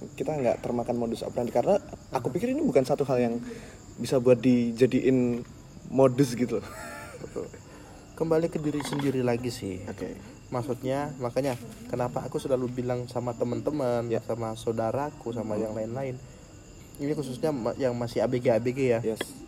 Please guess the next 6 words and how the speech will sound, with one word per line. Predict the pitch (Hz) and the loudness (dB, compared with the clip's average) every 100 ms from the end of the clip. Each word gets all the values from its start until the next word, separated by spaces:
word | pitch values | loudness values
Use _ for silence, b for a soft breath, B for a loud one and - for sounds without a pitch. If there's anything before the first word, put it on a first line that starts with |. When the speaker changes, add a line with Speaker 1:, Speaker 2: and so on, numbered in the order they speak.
| - - - - - B B B B - - | -16 -18 -18 -18 -18 B B B B -8 2
Speaker 2:
Eh, | 151 135 131 | 4 4 2
ketika | - - 147 156 | 0 0 0 0
kita | 156 120 131 | -2 -4 -4
suka | - 147 - | -4 -8 -8
sama | 120 123 127 | -6 -4 -4
orang, | 131 117 107 | -4 -4 -4